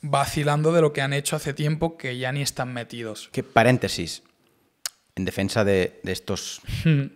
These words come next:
Speaker 2: eh, infoproductores o creadores de contenido, si el método funciona, es honesto y les ha servido, aunque ganen cuatro mil con su método,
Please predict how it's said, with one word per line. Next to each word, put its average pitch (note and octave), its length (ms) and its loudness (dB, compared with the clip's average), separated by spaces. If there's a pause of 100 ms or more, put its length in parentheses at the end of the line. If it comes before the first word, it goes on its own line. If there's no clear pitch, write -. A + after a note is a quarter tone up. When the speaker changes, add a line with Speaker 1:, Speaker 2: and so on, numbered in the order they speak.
(180)
Speaker 2:
eh, D#2+ 180 -10
infoproductores F#2 920 -4 (280)
o - 400 -12
creadores F2 400 -2
de F#2 80 -6
contenido, F2 380 -6 (640)
si - 400 0
el G2 160 2
método C3 840 4
funciona, A2 920 0 (440)
es A2+ 220 2
honesto A2 600 0
y G2+ 120 -4
les G2 160 -2
ha A2+ 40 -6
servido, G#2 560 0 (340)
aunque A2 320 4
ganen D#3 300 6
cuatro C#3+ 400 6
mil A#2+ 200 4
con A#2+ 180 4
su - 120 0
método, F2+ 460 -2